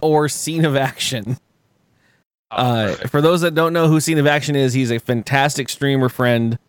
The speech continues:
Speaker 1: Uh, I usually host him after I play video games during the day 'cause he's usually on, and no one else that I care <laughs> about is on during that time period. But Scene of Action Music makes a bunch of music, and, uh, you can get that music, uh, over at his channel. It's great.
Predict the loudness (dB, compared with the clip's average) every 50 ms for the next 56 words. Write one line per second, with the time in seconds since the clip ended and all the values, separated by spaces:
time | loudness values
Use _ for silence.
0 | _ _ _ _ _ _ _ -4 -2 -2 -2 -2 -2 -2 -2 -2 0 0 2 2
1 | 4 4 4 4 4 2 2 2 2 2 2 0 0 -2 -4 -4 -2 -2 -2 -2
2 | 0 0 0 0 0 0 0 -2 0 0 2 2 2 2 2 2 0 0 0 -2
3 | -2 -4 -4 -4 -4 -6 -6 -4 -2 0 0 0 0 -2 -4 -4 -4 -6 -8 -8
4 | -4 -2 -2 0 0 -2 -2 -2 -2 -2 0 0 2 2 2 0 -2 -4 -8 -12
5 | _ _ _ _ _ _ _ _ -2 0 2 2 4 4 4 4 2 2 2 0
6 | -2 -4 -4 -2 -2 0 2 2 0 0 -2 -2 -2 -2 0 -2 -2 -2 -4 -4
7 | -2 -2 -2 -2 -2 -6 -6 -4 -2 -2 -2 -4 -4 -4 -2 -2 -2 0 -2 -2
8 | -2 -4 -4 -8 _ -20 -20 -20 -10 -4 -4 -2 0 0 0 2 2 2 0 0
9 | 0 0 0 2 2 0 2 2 0 0 0 -2 -6 -2 -2 -2 -2 -2 -4 -4
10 | -2 -2 0 -2 -2 -4 -6 -6 -2 0 2 2 2 2 2 2 2 2 2 2
11 | 0 -2 -4 -6 -4 -2 -2 -2 -2 -2 0 0 0 0 -2 -4 -2 -2 0 0
12 | 2 2 2 2 2 0 0 -4 -6 -6 -6 -4 -2 -2 0 0 0 0 -2 0
13 | 0 0 0 0 0 -4 _ _ -20